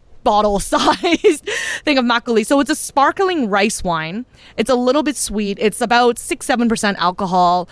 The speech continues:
So delicious. You know, just a little bit of zip, a little bit of tanginess, zing. Um,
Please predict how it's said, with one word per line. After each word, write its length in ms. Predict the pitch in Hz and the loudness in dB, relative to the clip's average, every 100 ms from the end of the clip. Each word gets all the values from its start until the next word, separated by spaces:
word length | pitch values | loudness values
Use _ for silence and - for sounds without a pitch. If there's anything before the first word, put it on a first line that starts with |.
| - - - | -14 -20 -12
So 380 | - - 330 | -6 0 2
delicious. 640 | 285 226 190 180 202 202 202 | 2 2 2 0 2 0 0
You 40 | |
know, 60 | 202 | -2
just 160 | 220 | -2
a 60 | 240 | -2
little 260 | 233 254 269 | 0 2 2
bit 140 | 262 | 2
of 80 | 240 | 0
zip, 200 | 175 208 | 0 0
a 40 | |
little 240 | 202 226 240 | 2 2 2
bit 80 | |
of 60 | 247 | -2
tanginess, 680 | - 220 196 196 190 185 - - | -4 -2 -2 0 -2 -4 -8 -10
zing. 480 | 196 196 208 208 202 - - | -2 0 0 0 -6 -8 -4
Um, 400 | 190 180 180 | -2 -2 -6